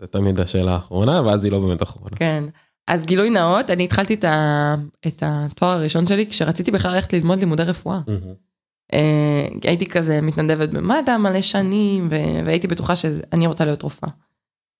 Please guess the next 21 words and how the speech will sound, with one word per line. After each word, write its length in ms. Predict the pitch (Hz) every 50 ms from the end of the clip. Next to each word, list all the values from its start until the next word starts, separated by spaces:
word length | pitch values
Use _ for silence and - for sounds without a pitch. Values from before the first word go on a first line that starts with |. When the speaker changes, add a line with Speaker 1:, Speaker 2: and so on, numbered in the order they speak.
| _ _ _ _ _ -
Speaker 2:
וכשהייתי 340 | 151 - - 156 147 - 175
בשנה 520 | 175 156 - 156 151 160 160 160 156 151 147 143
ב', 80 | 151 196 233 226 214 220 226 214 214 - - _ _ _ _ _ _ _ _ _ _ _ _ -
אז 280 | 160 156 156 147 147 151
הייתה 400 | 147 147 - 170 170 180 180 170
מח-, 380 | 165 160 156 156 - - -
מחאת 400 | - 147 135 - 160 165 170 -
המתמחים 800 | 175 160 147 156 - - 147 143 135 - - - 175 170 170 156
הראשונה. 580 | 147 160 - - - - - 147 151 180 190
Speaker 1:
אלפיים 360 | 160 143 - - 101 98 92 90
ואחת 260 | 87 - 101 92 -
עשרה. 260 | 90 - - - - _ _ _
Speaker 2:
כן, 340 | - 147 147 151 156 156 147 151
פתחו 220 | - - - - 165
את 120 | 170 165
ההסכמים 680 | 156 156 151 - - - - 156 151 151 160 156 156
הקיבוציים, 1120 | 151 156 - - - - 151 - _ _ 170 - - _ _ - 233 220 208 202 196 190 175
והיו 240 | 165 151 147 147 -
הפגנות, 880 | - - - - - 160 160 165 185 214 233 233 220 214 202 185 170
והיה 140 | - 90 87
בלגן. 580 | - - - - - - 202 214 226 220 208